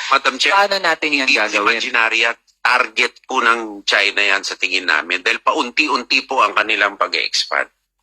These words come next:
Speaker 2: Yeah, Madam Chair, when I say na imaginary, ibig sabihin, ah, dapat hindi yun kinikilala kasi walang basis naman talaga yung nine dash line tsaka, tsaka yung ten dash line.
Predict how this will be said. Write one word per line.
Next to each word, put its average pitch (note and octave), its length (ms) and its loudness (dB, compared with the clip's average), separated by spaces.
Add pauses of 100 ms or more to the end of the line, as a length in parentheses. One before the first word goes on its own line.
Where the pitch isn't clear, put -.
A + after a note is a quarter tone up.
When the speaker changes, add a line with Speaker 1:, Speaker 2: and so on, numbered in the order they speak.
(340)
Speaker 2:
Yeah, C3+ 240 2
Madam F#3 320 2
Chair, F#3+ 240 2
when F3 140 0
I E3+ 100 0
say D#3 240 0
na C#3+ 80 -2
imaginary, D3 640 0
ibig C#3+ 80 -2
sabihin, C3+ 400 -2
ah, B2 320 2
dapat C#3 400 0 (320)
hindi D#3 240 0
yun D3+ 160 -2
kinikilala C3 800 0
kasi - 160 -2
walang C#3+ 320 0
basis C3 480 -2
naman B2+ 240 0
talaga A#2 400 0
yung A#2 240 -2
nine C3 240 0
dash C#3+ 240 2
line A#2 240 0
tsaka, - 320 -2
tsaka D#3+ 240 2
yung D3 160 -4
ten B2+ 160 2
dash A2 240 0
line. G2+ 240 2